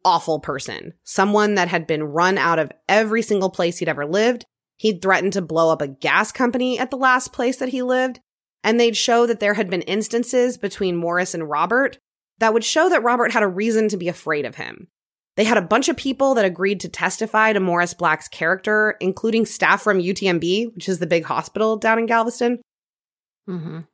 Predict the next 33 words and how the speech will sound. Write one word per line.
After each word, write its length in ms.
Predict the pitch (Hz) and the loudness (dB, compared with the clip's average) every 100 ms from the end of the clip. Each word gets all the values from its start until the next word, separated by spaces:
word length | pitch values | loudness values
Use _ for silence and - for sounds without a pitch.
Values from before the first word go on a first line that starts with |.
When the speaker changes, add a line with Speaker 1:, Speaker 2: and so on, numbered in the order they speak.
| _ _ - 202 | _ _ -6 0
Speaker 1:
who 100 | 233 | 2
said 200 | 226 220 | 2 0
he'd 140 | 220 | 0
been 140 | 185 180 | 0 2
going 280 | 175 185 190 | 2 4 4
there 180 | 185 190 | 2 2
to 120 | 165 | -2
be 80 | 156 | -8
treated 360 | - 170 180 | -6 -2 -2
for 180 | 175 160 | 0 0
a 60 | 147 | 0
heart 300 | 156 165 - | 0 -2 0
condition, 480 | 240 226 226 240 | 0 0 2 2
and 140 | 233 190 | 2 0
he'd 80 | 175 | 0
been 140 | 165 | -2
so 380 | - 196 196 - | 0 0 0 -2
awful 400 | 147 156 - 208 | -2 0 0 -2
to 100 | 202 | -2
the 100 | 165 | -6
staff 600 | 156 - - 143 165 226 - | -6 -6 0 2 4 2 0
and 240 | 185 180 180 | -2 -2 -4
threatened 440 | 156 151 190 196 | -2 0 0 -2
them 200 | 190 196 | -2 -2
so 300 | 190 - 170 | -2 -2 0
much 320 | 165 165 - - _ _ | 0 -2 -2 -12 _ _
that 160 | - 202 | -4 2
they 120 | 208 | 2
were 200 | 214 262 | 4 4
afraid 500 | 214 - 180 190 214 | 2 -2 0 0 0
to 100 | 190 | -4
treat 420 | 156 - 190 208 | -6 -8 -8 -8
him. 300 | 156 151 87 | -8 -10 -10